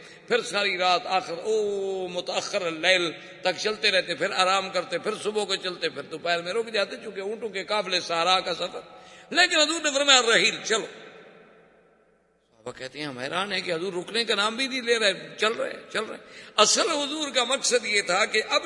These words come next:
جو ان قبیلے میں وہ جو گرمی پیدا ہو گئی ہے، یہ کہیں پھر ٹکرا نہ جائے، ان کو اتنا سفر میں الجھا دیا جائے کہ یہ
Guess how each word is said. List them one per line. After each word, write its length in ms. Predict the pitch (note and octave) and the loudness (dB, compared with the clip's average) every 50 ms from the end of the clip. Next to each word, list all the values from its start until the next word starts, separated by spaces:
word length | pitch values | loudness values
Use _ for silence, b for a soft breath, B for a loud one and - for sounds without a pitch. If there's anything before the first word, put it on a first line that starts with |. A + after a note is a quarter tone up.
| - - | -2 -2
جو 400 | C#4 C4 B3+ B3+ B3 A#3+ A#3+ A#3+ A#3+ | 4 6 8 10 10 8 8 6 4
ان 160 | A#3+ A#3 G#3+ G3+ | 2 0 0 -2
قبیلے 460 | - G#3+ G3+ G3 G#3+ G#3+ G3 G3+ G3 | -2 0 0 2 0 2 4 4 2
میں 260 | F#3 F#3 F#3 F#3 F3+ D#3+ - B B B B B - | 4 4 4 4 4 2 0 B B B B B 6
وہ 120 | A3+ C4+ | 6 6
جو 140 | B3+ B3+ B3 | 6 6 0
گرمی 400 | G3+ F#3+ B3 C4+ D4 D4+ D#4 D#4 | 4 6 6 6 6 6 4 4
پیدا 340 | C4 C4+ B3+ B3+ A#3 A#3+ A3+ | 6 6 4 6 6 4 4
ہو 220 | G3 F#3+ G#3 G3 | 4 4 2 2
گئی 300 | F#3+ F#3+ F#3+ F#3+ F#3+ D3 | 2 0 0 0 0 2
ہے، 520 | C3+ E3+ D#3+ E3 G3+ G3+ - - - - - | 2 4 4 4 2 0 -4 -10 -16 -14 -2
یہ 140 | - B3 C#4+ | 4 4 4
کہیں 340 | C#4+ - C#4 A#3+ - C#4 C#4+ - - | 4 4 2 4 4 2 0 -2 0
پھر 160 | - C4+ B3+ | 0 0 0
ٹکرا 540 | F#3 - A#3+ A#3+ - A#3 A#3 A#3 C4+ D4 D4 | 2 0 0 2 2 4 4 6 6 6 4
نہ 160 | C#4+ C4 A#3 G3+ | 2 0 0 2
جائے، 360 | G3 F#3 F3 F3 F3 F#3+ - B B B B B B B | 4 6 6 6 6 4 2 B B B B B B B
ان 220 | C#4+ F4+ F4+ C4+ | -4 -4 -4 -4
کو 160 | - D4+ - - | -4 -4 -2 -2
اتنا 420 | D4+ A#3 - C#4+ C#4 D#4 E4 E4 | -2 -4 -4 -8 -2 0 2 2
سفر 500 | B3+ - - - - D4+ D4+ C#4 D#4 C#4+ | 4 4 4 4 4 2 4 4 2 2
میں 140 | C4+ C4 C4 | 4 2 0
الجھا 460 | B3 A#3+ A#3+ G#3+ F3 D#3 C#3+ - C#4+ | 0 0 -4 -4 -2 4 4 4 4
دیا 260 | C#4 A#3+ A#3+ A3+ A3 G#3 | 4 4 4 4 4 6
جائے 300 | F#3+ G3 G3 A3 A3+ G#3+ | 6 6 6 6 4 4
کہ 80 | G3 | 2
یہ 140 | G#3 G3 G3 | 0 -2 -2